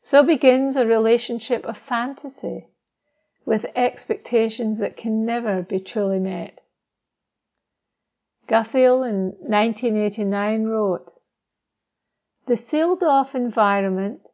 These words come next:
in which therapy often takes place can turn into a magic bubble, a collusion of mutual admiration and or mutual need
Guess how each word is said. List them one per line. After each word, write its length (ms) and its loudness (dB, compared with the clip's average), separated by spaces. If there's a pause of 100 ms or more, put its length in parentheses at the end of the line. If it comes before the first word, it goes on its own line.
(180)
in 120 -4
which 280 -2 (120)
therapy 500 0
often 480 -2
takes 260 -8
place 560 -6 (960)
can 220 -2
turn 320 -2
into 280 -4
a 80 -2
magic 600 -2
bubble, 480 -6 (1500)
a 80 -8
collusion 960 -2
of 260 -6
mutual 640 -2
admiration 960 -4 (960)
and 380 -2
or 400 0 (380)
mutual 520 0
need 480 0